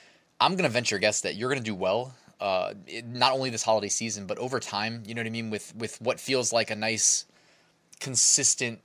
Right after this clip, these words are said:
like, in terms of the presentation, um, to the end user,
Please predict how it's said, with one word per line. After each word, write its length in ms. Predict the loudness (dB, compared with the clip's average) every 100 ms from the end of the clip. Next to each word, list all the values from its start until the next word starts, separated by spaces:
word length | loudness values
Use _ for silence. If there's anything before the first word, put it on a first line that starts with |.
| _
like, 220 | -4 -4 -4 _ _ _ _ _ -10
in 120 | -8 -2
terms 280 | -2 0
of 80 | -2
the 40 | 4
presentation, 880 | 6 6 4 -2 2 2 0 -4 -14 _ _ _ _ _
um, 260 | -4 -4 -2
to 240 | -4 -2
the 140 | -2 -2
end 180 | -4
user, 480 | -2 -2 0 0 -2